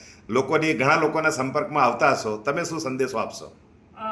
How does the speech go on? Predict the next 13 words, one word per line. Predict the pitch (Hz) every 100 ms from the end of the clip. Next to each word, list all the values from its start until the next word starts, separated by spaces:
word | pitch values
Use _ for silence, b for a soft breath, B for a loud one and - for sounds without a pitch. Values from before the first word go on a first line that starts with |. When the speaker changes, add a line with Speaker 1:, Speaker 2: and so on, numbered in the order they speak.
| 214
Speaker 2:
હું | 208 233 254
એટલો | 240 240 254
સંદેશો | 262 220 233 233
આપવા | 233 240
માંગુ | 233 226 233
છું | 254 269
કે | 277 247
આજે | 202 185 185 233 - -
ગ્લોબલી | 170 170 202 226 226
જોવામાં | 196 190 208 208 208 196
મળ્યું | 175 208
છે | 208 214
કે | 214 220 220 220 220